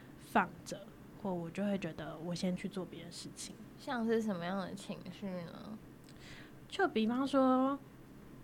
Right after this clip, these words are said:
Speaker 1: 那时候在諮商的时候，一开始老师也想要跟我一起找，找到那个原因嘛。
Speaker 2: 嗯。
Speaker 1: 然后，可是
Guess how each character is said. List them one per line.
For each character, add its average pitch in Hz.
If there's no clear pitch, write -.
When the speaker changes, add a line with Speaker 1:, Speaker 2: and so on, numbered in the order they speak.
Speaker 1:
那 294
时 254
候 233
在 277
諮 226
商 226
的 208
时 196
候， 190
一 208
开 196
始 180
老 175
师 233
也 226
想 185
要 170
跟 190
我 175
一 180
起 170
找， -
找 170
到 185
那 208
个 175
原 160
因 160
嘛。 170
Speaker 2:
嗯。 202
Speaker 1:
然 170
后， 180
可 -
是 247